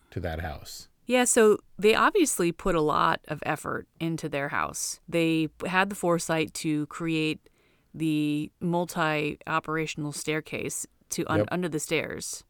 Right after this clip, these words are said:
Speaker 2: They can alternately make it into stairs or slide at any given time. They had the controls, like the shutdown defcon one controls.
Speaker 1: Some contractor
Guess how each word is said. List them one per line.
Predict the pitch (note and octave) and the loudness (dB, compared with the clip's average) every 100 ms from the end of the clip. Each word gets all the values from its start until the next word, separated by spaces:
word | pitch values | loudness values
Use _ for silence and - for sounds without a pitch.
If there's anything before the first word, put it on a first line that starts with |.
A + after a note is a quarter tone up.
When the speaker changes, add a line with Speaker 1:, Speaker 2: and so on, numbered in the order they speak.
| _ _ - | _ _ -6
Speaker 2:
They | F3+ | -2
can | F3+ E3+ | -2 0
alternately | G3 G#3+ F#3+ D3+ E3 D#3 | 0 0 0 2 0 0
make | D#3+ D#3+ | -2 0
it | D#3 | -2
into | D3+ D3 | -2 -4
stairs | - E3 F3 G3 | 0 0 0 -2
or | G#3 | -4
slide | - D3 C3 D3+ | -2 0 0 -2
at | D3 | -4
any | C#3+ D#3 | -2 -2
given | D#3 E3+ | -2 -6
time. | F3 D3 - A3+ - _ | -6 -6 -6 -8 -10 _
They | E3+ | -2
had | E3+ F3 D#3+ | 0 0 0
the | D#3 | -2
controls, | - E3 - F3+ E3+ F3+ - - - - | -4 -4 0 2 2 0 -4 -10 -10 -8
like | C#3+ - | -6 -6
the | |
shutdown | C#3+ - E3 - D#3 D3+ D3 C#3+ | -6 -2 -4 -2 -2 0 -2 -2
defcon | D3+ D3+ - D#3 C#3+ C#3+ | -2 -4 -6 -4 -4 -4
one | C#3+ D3 D3 D3 | -4 -4 -4 -6
controls. | - D#3 D#3 C#3 C#3 E3 G#3 - - | -6 -8 -4 -4 -2 -2 -2 -6 -8
Speaker 1:
Some | - D3+ D3+ | 2 4 4
contractor | C#3+ C#3+ C3+ A2 F#2 - F2 | 4 2 4 2 2 0 -2